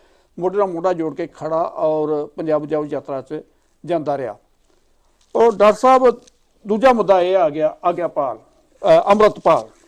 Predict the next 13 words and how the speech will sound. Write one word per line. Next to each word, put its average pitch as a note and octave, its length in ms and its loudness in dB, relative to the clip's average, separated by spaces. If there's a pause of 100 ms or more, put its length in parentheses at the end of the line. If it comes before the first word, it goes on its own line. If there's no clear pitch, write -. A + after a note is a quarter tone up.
(140)
ਸੌਰੀ, A#2+ 220 -8 (720)
ਅੰਮ੍ਰਿਤਪਾਲ E3 560 -2
ਮੈਂਬਰ D3 280 -10
ਪਾਰਲੀਮੈਂਟ D#3 540 -6
ਖੰਡੂਰ D3 260 -10
ਸਾਹਿਬ, E3 280 -4 (1900)
ਕੁਝ F#3 260 -2
ਤੇ G#3 60 0
ਬਾਹਰੋਂ F3+ 260 -4
ਸਪੋਰਟ D#3 360 -10
ਗਈ D#3+ 260 -4
ਉਹਨਾਂ F3 220 -10
ਨੂੰ। F#3+ 120 -18